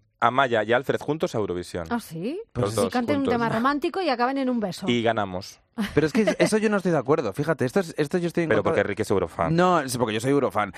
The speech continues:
Speaker 3: Pero es que lo que es el, el, la unión entre Alfred y Amaya ha funcionado mucho en España porque la gente ha visto el veinticuatro horas y ha empatizado mucho con ellos dos.
Speaker 2: Estoy contigo.
Speaker 3: Pero en Europa la gente no va a ver a Amaya y Alfred, van a ver a dos chicos que cantan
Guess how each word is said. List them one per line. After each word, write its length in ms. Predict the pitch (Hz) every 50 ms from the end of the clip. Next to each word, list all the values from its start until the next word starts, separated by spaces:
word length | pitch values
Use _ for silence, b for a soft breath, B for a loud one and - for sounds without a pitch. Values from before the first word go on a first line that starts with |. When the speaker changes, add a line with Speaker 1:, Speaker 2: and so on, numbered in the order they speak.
| B B
Speaker 3:
Pero 180 | - 123 135 123
es 160 | 113 131 120
que 160 | - 156 131
lo 200 | 135 131 127 120
que 100 | 123 139
es 80 | 165 190
el, 220 | 226 226 214 190
el, 400 | - 165 156 147 143 143 139 127
la 80 | 139 131
unión 220 | 127 120 123 143
entre 200 | 156 151 131 143
Alfred 300 | 123 117 110 - 113 120
y 60 | 127 120
Amaya 340 | 107 104 104 107 104 98
ha 160 | 95 - 113 123
funcionado 460 | 131 147 147 147 151 131 135 135 131
mucho 340 | 127 123 117 - - 165 - -
en 160 | 120 117 104
España 380 | 98 - - 117 123 139 151 143
porque 200 | 135 120 - 117
la 80 | 104
gente 240 | 95 - 113 117 147
ha 60 | 135
visto 180 | 123 117 - 139
el 40 | 120
veinticuatro 440 | 120 104 107 - 110 113 - 113
horas 160 | 110 120 127 113
y 40 |
ha 20 | 113
empatizado 420 | 107 107 - - - 117 110 110
mucho 240 | 107 104 98 - 139
con 160 | - 120 101
ellos 180 | 95 98 117 107
dos. 140 | - 262 247
Speaker 2:
Estoy 160 | - 294 285
contigo. 260 | 294 277 262 220 226
Speaker 3:
Pero 120 | - 147 -
en 60 | 120
Europa 480 | 127 120 120 139 165 - 139 127 131 -
la 160 | - 113 101
gente 320 | - 117 120 127 120 120 113
no 80 | 113
va 80 | 127 139
a 40 | 123
ver 120 | 117 160
a 60 | 170
Amaya 220 | 117 104 95 92 90
y 20 |
Alfred, 220 | 87 85 - 87 85
van 120 | 92 95
a 60 | 98
ver 200 | 95 104 127 - -
a 160 | 95 95 90
dos 120 | 98 107
chicos 220 | - - 117 - -
que 80 | 113
cantan 260 | - 110 110 104 101